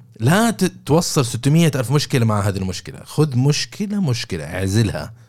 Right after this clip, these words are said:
لما يقول لك سعر، خلاص، هذا السعر، مو سعر وفي منافس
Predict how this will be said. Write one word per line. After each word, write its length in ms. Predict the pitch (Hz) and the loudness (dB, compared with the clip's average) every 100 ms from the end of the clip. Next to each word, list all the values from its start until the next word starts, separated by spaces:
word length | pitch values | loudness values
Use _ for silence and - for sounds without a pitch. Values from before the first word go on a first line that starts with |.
| _ _ _ _ - | _ _ _ _ -10
لما 120 | 90 | -4
يقول 140 | 131 | -2
لك 100 | 127 | -2
سعر، 260 | - 160 151 | -2 -2 -4
خلاص، 260 | - 87 | -6 -6
هذا 120 | 95 90 | -6 -6
السعر، 500 | - 92 71 - - _ _ _ _ _ | -6 -8 -8 -14 -20 _ _ _ _ _
مو 160 | 110 143 | 0 0
سعر 440 | - 156 143 139 | 2 0 0 2
وفي 220 | 123 120 123 | 2 2 4
منافس 760 | 123 131 131 127 120 - - | 4 4 2 2 -2 -4 -10